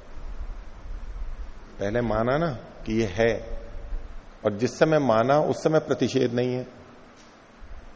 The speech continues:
देखो, ये जो खंडन किया जा रहा है ना, ये पूर्व पक्षी की शैली में किया जा रहा है, जैसा उसने किया। सिद्धांती इस तरह से खंडन करना नहीं चाहता है वास्तव में,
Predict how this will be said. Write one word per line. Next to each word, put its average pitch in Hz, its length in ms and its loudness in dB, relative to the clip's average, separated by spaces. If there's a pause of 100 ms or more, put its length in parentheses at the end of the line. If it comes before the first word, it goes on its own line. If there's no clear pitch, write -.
(2250)
देखो, 117 540 2
ये 117 260 2
जो 143 120 4
खंडन 131 340 0
किया 131 240 4
जा 123 160 4
रहा 240 140 -2
है 165 120 0
ना, 165 200 -2 (1300)
ये 127 80 0
पूर्व 143 400 4
पक्षी 147 460 2
की 165 180 0
शैली 143 400 6
में 156 140 6
किया 139 260 6
जा 110 160 4
रहा 101 140 4
है, 87 280 -6 (1000)
जैसा 117 380 8
उसने 131 400 4
किया। 98 480 -2
सिद्धांती 123 640 2
इस 131 140 0
तरह 139 140 6
से 139 100 2
खंडन 139 300 0
करना 123 320 4
नहीं 151 120 2
चाहता 147 300 4
है 143 80 4
वास्तव 117 300 2
में, 95 180 -4